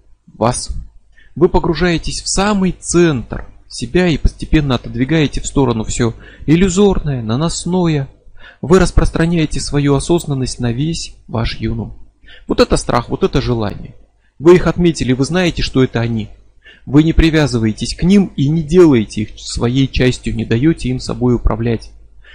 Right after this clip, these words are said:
Вот это наблюдение за собой, и это суть медитации, которую легко не заметить за внешней формой.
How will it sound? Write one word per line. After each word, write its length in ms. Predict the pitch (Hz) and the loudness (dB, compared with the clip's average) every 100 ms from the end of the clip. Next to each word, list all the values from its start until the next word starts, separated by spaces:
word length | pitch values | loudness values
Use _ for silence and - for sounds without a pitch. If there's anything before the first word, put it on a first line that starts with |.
| - | -6
Вот 200 | - - | 0 4
это 180 | 202 160 | 4 4
наблюдение 640 | 147 135 143 156 151 120 | 2 2 2 2 2 0
за 120 | 107 117 | -4 -4
собой, 380 | 127 143 170 - | -2 2 2 4
и 80 | 135 | 2
это 200 | 139 131 | 2 0
суть 360 | - 175 - | 0 -4 -2
медитации, 680 | 127 110 - 165 170 - 110 | -4 -2 -2 -2 -4 -6 -6
которую 420 | - - 127 127 | -2 0 2 4
легко 360 | 131 135 - 220 | 6 4 4 4
не 160 | 185 | 6
заметить 800 | 160 139 139 139 190 - 139 - - _ - | 4 4 2 2 0 0 -6 -8 -20 _ -2
за 180 | 120 | 2
внешней 380 | 113 135 - 123 | 4 2 0 -2
формой. 400 | - 139 113 - | 0 0 0 -4